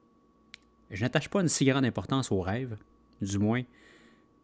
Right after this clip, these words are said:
beaucoup moins qu'à une certaine époque. Mais ce vingt-quatre décembre au soir, un rêve est venu me glacer le sang. En fait, si ce n'avait été que du rêve,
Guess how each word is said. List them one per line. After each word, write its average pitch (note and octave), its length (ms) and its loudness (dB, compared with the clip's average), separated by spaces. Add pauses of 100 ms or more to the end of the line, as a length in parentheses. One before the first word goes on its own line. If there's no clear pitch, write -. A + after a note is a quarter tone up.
(200)
beaucoup E3 200 4
moins B2 200 6
qu'à A2+ 80 4
une F#2+ 80 2
certaine F#2+ 240 -4
époque. - 420 -12 (340)
Mais - 60 -4
ce - 140 -2
vingt-quatre C#3 380 2
décembre A#2 340 2
au F2 80 -2
soir, G#2+ 560 -4 (440)
un G#2 200 2
rêve B2 380 0 (220)
est A2 120 0
venu G#2 260 2
me G2 120 0
glacer G2+ 380 -2
le D#2 60 -10
sang. - 160 -14 (1000)
En G2+ 140 0
fait, F3 260 0 (200)
si - 160 -4
ce - 160 0
n'avait A#2+ 240 4
été C#3+ 180 -2
que - 160 0
du B2 180 2
rêve, G2 440 -4